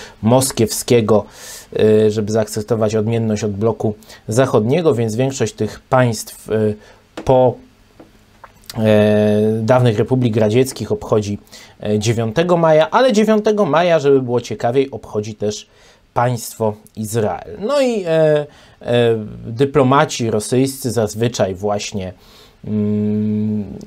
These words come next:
e, poza granicami swojego kraju, e,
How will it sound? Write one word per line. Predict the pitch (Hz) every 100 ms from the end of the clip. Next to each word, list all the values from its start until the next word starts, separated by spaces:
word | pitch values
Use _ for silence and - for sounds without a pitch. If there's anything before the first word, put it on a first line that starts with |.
| -
e, | - - 110 110 -
poza | 135 120 113 113
granicami | 117 117 117 117 - 120 110 101 -
swojego | - - 110 110 101 104 104 -
kraju, | 117 127 139 135 139 - - -
e, | -